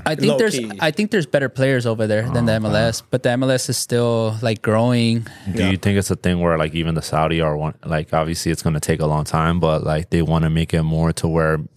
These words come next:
Speaker 3: in the future they could, uh,
Speaker 1: Oh, yeah. They
Speaker 3: they
Speaker 1: could
Speaker 3: c-
Speaker 1: get people on their prime.
Speaker 3: Yeah, yeah, to where they could make them bigger than, like, the, the Euro stuff and everything?
Speaker 1: Yeah, probably.
Speaker 2: Yeah.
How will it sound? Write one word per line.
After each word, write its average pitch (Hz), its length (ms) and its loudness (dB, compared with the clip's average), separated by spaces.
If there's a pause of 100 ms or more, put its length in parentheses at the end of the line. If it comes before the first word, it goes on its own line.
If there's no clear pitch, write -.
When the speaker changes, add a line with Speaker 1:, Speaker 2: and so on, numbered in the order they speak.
Speaker 3:
in 92 100 0
the 82 80 -2
future 92 400 0
they 90 140 0
could, 90 300 -2
uh, 80 300 0 (460)
Speaker 1:
Oh, 123 40 -4
yeah. 113 160 -6 (160)
They 139 160 4
Speaker 3:
they 139 60 0
Speaker 1:
could 143 100 2
Speaker 3:
c- 135 60 -2
Speaker 1:
get 143 160 2
people 143 200 0
on 131 80 2
their 123 80 2
prime. 123 440 0
Speaker 3:
Yeah, 92 500 2
yeah, 87 300 0
to - 180 -4
where 87 200 2
they 87 160 0
could 85 280 -2
make 85 260 -2 (260)
them 87 360 0
bigger 87 340 2
than, 82 240 0
like, 76 180 -2 (240)
the, 85 240 -2
the 82 140 -2
Euro 82 320 0
stuff 90 320 -4
and 90 80 -6
everything? 90 380 -8 (240)
Speaker 1:
Yeah, 190 220 2
probably. 139 680 0 (120)
Speaker 2:
Yeah. 156 180 -8